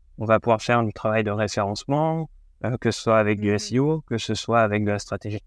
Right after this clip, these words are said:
Speaker 1: contenu. Et là, on va pouvoir attirer. Et c'est là où aussi, après, euh, quand, euh,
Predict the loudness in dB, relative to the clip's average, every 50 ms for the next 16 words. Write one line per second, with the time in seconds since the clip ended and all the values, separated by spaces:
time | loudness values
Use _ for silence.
0 | _ -20 -18 -16 -14 -14 -14 -16 _ _ -20 -20 -20 -16 -8 -2 0 2 4 4
1 | 4 4 4 2 2 0 -2 -2 -2 0 2 0 0 0 -2 0 0 2 2 2
2 | 0 -2 -6 -12 -20 -20 -20 -16 _ -6 -6 -6 -4 -2 0 2 4 4 4 4
3 | 4 2 0 -2 -2 0 2 4 4 2 2 2 2 4 4 2 0 -4 -6 -6
4 | -6 -4 -4 -4 -6 -6 -6 -8 -10 -10